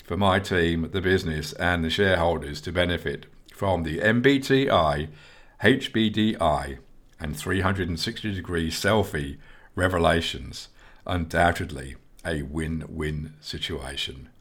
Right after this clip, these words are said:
Well, I hope you gained some insights and added value from this particular broadcast. Uh,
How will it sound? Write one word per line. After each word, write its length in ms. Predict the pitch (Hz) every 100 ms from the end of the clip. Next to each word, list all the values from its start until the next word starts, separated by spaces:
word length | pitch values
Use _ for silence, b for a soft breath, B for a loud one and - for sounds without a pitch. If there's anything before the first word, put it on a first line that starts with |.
| B B B B B B B
Well, 180 | 156 -
I 80 | 165
hope 220 | 220 -
you 100 | 165
gained 400 | 120 104 95 98
some 320 | - 98 90
insights 600 | 101 95 - 110 127 - -
and 160 | 98
added 320 | 98 101 87
value 400 | 87 82 82 120
from 260 | 139 - 98
this 160 | 95 -
particular 520 | 98 104 101 98 95
broadcast. 720 | 101 101 98 135 - - -
Uh, 400 | 92 95 90